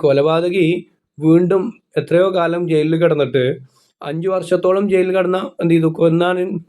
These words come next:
എത്ര ആളെ കൊന്നാലും ഇവിടുന്ന് ഇറങ്ങിപ്പോരാ. സുഖാണല്ലോ. ഈ അഞ്ചു വർഷം എന്താണ്, നല്ലോണം പുട്ടടിക്കും ചെയ്യുക.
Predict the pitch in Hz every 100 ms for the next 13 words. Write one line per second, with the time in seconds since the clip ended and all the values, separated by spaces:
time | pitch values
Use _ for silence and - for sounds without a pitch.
0 | _ _ _ _ _ 151 151 220 214 208
1 | 180 165 165 151 175 170 151 131 113 104
2 | - _ _ _ _ _ _ _ _ -
3 | 143 143 131 147 196 180 175 190 165 175
4 | 160 151 143 - - _ - 143 165 185
5 | 185 156 139 147 135 120 117